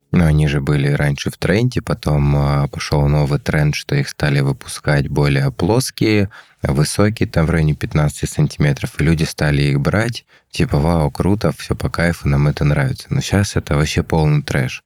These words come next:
И когда заходишь куда-нибудь на объект, допустим, ну, не на свои, там, на какие-то, да, там, смотришь,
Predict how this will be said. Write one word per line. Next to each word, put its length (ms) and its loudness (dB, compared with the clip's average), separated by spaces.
И 80 2
когда 320 0
заходишь 460 -2
куда-нибудь 440 -2
на 120 2
объект, 400 0
допустим, 520 -2
ну, 60 4
не 140 2
на 120 0
свои, 380 0
там, 160 0
на 120 0
какие-то, 380 -2
да, 140 2
там, 280 -4
смотришь, 520 0